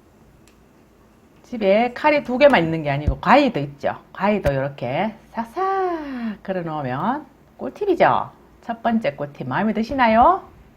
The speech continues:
좋아요, 구독 빡빡 부탁드립니다. 자, 두 번째 아이디 한번 볼까요? 자, 마찬가지로 글루건으로 붙여줍니다.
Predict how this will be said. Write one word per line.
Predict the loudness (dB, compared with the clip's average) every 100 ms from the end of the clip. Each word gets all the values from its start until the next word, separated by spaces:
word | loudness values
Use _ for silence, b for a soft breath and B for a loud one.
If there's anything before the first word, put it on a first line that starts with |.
| -12
좋아요, | -2 0 0
구독 | -4 -2 2 2 0 -6
빡빡 | -6 -2 0 0 -2 -10
부탁드립니다. | -8 -8 -8 -10 -10 -4 -2 -2 -4 -14 -20 -16
자, | -18 -8
두 | -2
번째 | -2 -2 4 6 6 4 -10 _
아이디 | -14 -12 -10
한번 | -10 -10
볼까요? | -8 -8 -4 0 0 -2 -6 b b b b b b -16
자, |
마찬가지로 | -14 -10 -4 -4 -2 0 2 0 -6 -20 _ -20 -20 -20 -14
글루건으로 | -10 -6 -4 -4 -2 2 2 0
붙여줍니다. | -8 -12 -12 -14 -18 -18